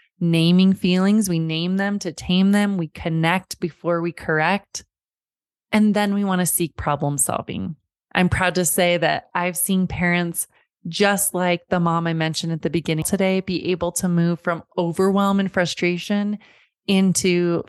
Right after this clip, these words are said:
feeling more calm and confident when their kids are irrationally emotional, when they use this thirty-second silent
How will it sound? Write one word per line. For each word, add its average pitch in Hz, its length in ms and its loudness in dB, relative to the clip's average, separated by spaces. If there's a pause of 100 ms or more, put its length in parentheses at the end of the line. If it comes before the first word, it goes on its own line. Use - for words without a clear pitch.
feeling 190 300 0
more 170 120 -4
calm 170 360 -4
and 165 100 -4
confident 185 760 -2 (360)
when 180 200 2
their 165 140 2
kids 165 540 -2 (100)
are 156 520 -2 (240)
irrationally 160 760 -2
emotional, 190 720 0
when 180 120 0
they 170 100 2
use 170 320 0
this 185 160 -4 (100)
thirty-second 160 840 -4 (300)
silent 147 600 0